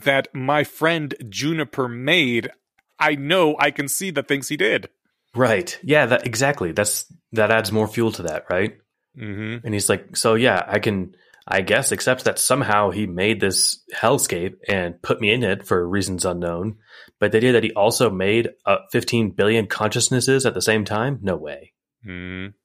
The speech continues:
Speaker 2: Maybe.
Speaker 1: That could be it, yeah.
Speaker 2: I don't know why he, you know, we'll find out when, we'll find out why he left and what he thought when we find him. But,
Speaker 1: Yeah.
Speaker 2: uh,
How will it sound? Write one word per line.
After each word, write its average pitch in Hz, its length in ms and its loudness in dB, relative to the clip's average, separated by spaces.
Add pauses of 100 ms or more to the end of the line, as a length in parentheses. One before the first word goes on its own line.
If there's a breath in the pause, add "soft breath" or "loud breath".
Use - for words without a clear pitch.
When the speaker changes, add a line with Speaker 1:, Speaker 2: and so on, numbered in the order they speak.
(340)
Speaker 2:
Maybe. 87 400 -2 (400)
Speaker 1:
That 110 160 -2
could 104 160 -6
be 95 160 0
it, 98 160 -2
yeah. 95 260 -4 (540)
Speaker 2:
I 101 100 2
don't 92 100 0
know 87 160 0
why 87 220 0
he, 82 260 -8 (380)
you 107 80 -2
know, 90 180 -4
we'll 117 140 2
find 110 180 0
out 101 300 2
when, 98 160 -6 (540 soft breath)
we'll - 60 -16
find 139 160 2
out 110 100 0
why 113 160 6
he 107 80 2
left 104 300 4
and 90 160 -6
what 95 120 2
he 92 80 -2
thought 90 360 0
when 90 100 -6
we 87 80 -8
find 90 280 -2
him. 82 240 -12 (180)
But, 85 340 -6 (180)
Speaker 1:
Yeah. 101 280 -6
Speaker 2:
uh, 90 220 -2